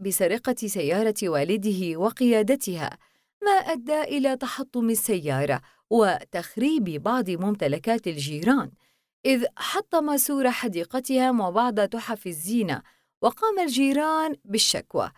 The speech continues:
وبناءً على ذلك تم عقد جلسة تصالح. وخلال الجلسة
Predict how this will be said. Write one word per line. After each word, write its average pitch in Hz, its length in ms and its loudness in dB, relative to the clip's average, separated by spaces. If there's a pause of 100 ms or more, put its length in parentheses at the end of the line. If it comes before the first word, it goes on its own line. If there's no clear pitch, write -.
(420)
وبناءً 170 640 0
على 175 420 -2
ذلك 233 380 2 (320)
تم 370 280 0
عقد 247 680 0 (140)
جلسة 208 360 0
تصالح. 175 920 -4 (720)
وخلال 320 420 2
الجلسة 302 580 0